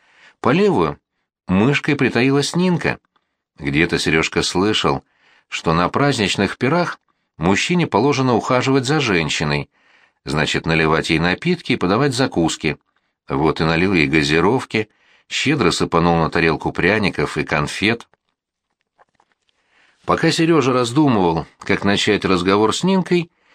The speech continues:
к нему обратился Сашка. "Ты слышал? Никто не знает, сколько денег сдали Нёме на тотализатор". "И что?" — не понял Серёжа.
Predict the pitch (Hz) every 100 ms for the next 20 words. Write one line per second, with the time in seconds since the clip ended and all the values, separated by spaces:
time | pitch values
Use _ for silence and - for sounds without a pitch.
0 | _ - 117 170 185 160 151 160 156 160
1 | - 85 69 - 73 - _ _ _ -
2 | 78 - 117 143 - 65 - _ _ 71
3 | 92 - 120 127 131 170 165 104 71 -
4 | _ _ _ - - 123 120 123 104 127
5 | 104 80 80 98 90 95 113 107 101 95
6 | - 110 123 104 71 73 - _ _ _
7 | _ 73 69 - - 76 82 98 _ 107
8 | 113 113 117 113 107 120 117 110 107